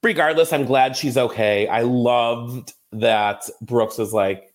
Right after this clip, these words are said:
"Girl, what are you doing? You're in, like, a fourteen-inch ponytail." And she's like, "What are you doing? You're driving with ski goggles on." I love the two of them together.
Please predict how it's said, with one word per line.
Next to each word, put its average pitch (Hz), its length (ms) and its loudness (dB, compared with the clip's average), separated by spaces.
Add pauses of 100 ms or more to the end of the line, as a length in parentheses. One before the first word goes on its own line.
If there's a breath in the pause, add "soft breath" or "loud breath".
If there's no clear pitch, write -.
"Girl, 123 220 -6
what 120 100 -6
are - 20 -10
you 120 80 -10
doing? 110 260 -6
You're 98 120 -4
in, 101 80 -6
like, 101 120 -8
a 92 60 -14
fourteen-inch 98 560 -8
ponytail." 92 640 -10
And 95 100 -14
she's 104 160 -12
like, 110 120 -6
"What 110 140 -2
are 120 40 -2
you 120 100 0
doing? 95 220 -2
You're 95 100 -4
driving 101 480 -2 (260 soft breath)
with 107 140 -2
ski 113 220 0
goggles 92 380 0
on." 87 340 -4
I 135 120 -2
love 131 380 2
the 123 80 0
two 117 220 0
of 110 60 6
them 98 180 0
together. 90 480 -4